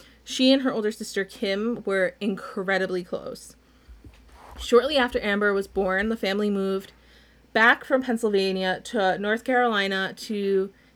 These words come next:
Gastonia. I think that's how you say it. It's like Gaston, but Onia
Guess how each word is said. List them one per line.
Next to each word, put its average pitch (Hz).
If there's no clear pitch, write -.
Gastonia. 208
I 214
think 190
that's 190
how 190
you 214
say 254
it. 480
It's 233
like 214
Gaston, 226
but -
Onia 233